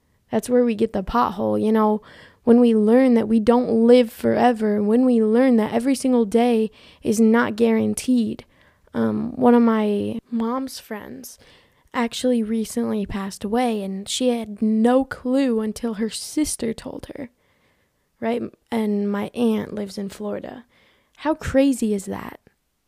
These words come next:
That's insane. No one knew that was coming, right? So I need you, with your limited time on this earth, to make it the best time of your life.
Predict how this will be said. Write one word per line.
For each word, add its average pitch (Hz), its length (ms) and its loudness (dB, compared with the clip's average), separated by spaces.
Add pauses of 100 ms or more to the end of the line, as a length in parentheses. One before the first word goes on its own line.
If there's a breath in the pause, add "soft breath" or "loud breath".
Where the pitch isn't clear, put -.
(200)
That's - 200 -2
insane. 240 640 0
No 208 100 0
one 247 240 2
knew 233 240 4
that 220 160 0
was 208 180 -10
coming, 226 640 -2 (1800)
right? 226 640 -4
So 254 320 -2
I 240 200 0
need 269 320 0
you, 220 260 4
with 202 320 -2
your 233 160 2
limited 208 580 0
time 202 380 -2
on 202 80 -4
this 196 280 -8
earth, 226 220 -6 (100)
to 226 120 -4
make 226 180 0
it 226 120 -6
the 220 80 -4
best - 480 -10
time 220 420 -6
of 220 220 -10
your 196 220 -8
life. 190 760 -10